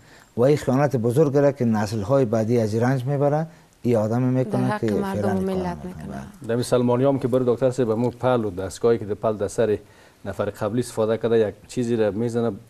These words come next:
Speaker 3: آتش می‌گیره و نمی‌فهم که چقدر مسئول می‌سازه،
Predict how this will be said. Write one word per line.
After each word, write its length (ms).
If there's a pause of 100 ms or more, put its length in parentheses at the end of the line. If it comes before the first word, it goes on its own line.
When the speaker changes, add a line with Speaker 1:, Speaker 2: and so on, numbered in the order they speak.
Speaker 3:
آتش 420
می‌گیره 300
و 80
نمی‌فهم 380
که 100
چقدر 460 (320)
مسئول 400
می‌سازه، 380